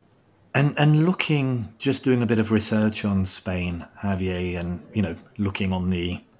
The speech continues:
on, on the web before this podcast, I saw that there's also a network,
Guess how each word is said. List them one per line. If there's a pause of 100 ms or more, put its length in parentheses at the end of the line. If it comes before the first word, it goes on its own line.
on,
on
the
web
before
this
podcast,
I
saw
that
there's
also
a
network,